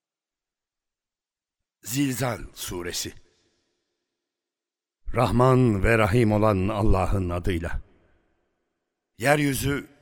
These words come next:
kendine has bir sarsıntıya uğratıldığı, içindekileri dışarıya çıkarıp attığı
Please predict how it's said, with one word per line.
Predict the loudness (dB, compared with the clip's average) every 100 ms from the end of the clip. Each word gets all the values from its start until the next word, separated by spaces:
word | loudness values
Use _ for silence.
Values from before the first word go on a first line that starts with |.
| -2
kendine | 2 2 2 0
has | 0 0 -2
bir | 0 -2
sarsıntıya | 0 -2 0 -4 -2 0 0
uğratıldığı, | 0 -2 -4 -4 -2 -2 -2 -6 _ _ _ _ _ _ _ _ -6
içindekileri | -4 -2 0 0 -2 0 0 0 -2 -4
dışarıya | -4 -2 0 0
çıkarıp | -2 -4 -4 -4 -2 -4
attığı | -4 -6 -4 -2